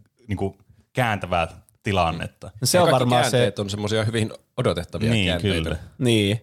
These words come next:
Speaker 2: Se on varmaan se, miksi tää tuntuu tylsältä katsoa, kun
Speaker 1: Kyllä.
Speaker 2: tässä niinku tietää, mitä tulee tapahtumaan.
Speaker 1: Jep.
Speaker 3: Mm.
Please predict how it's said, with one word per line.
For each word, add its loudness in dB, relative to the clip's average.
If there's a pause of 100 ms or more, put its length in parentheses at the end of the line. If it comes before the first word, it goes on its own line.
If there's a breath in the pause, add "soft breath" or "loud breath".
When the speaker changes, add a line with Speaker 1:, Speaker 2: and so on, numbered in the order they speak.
(360)
Speaker 2:
Se 2
on 4
varmaan 4
se, 2
miksi 0
tää 2
tuntuu 2
tylsältä 2
katsoa, -4
kun -2
Speaker 1:
Kyllä. 0
Speaker 2:
tässä 0
niinku 0
tietää, 4
mitä -2
tulee 0
tapahtumaan. -2
Speaker 1:
Jep. -2
Speaker 3:
Mm. -6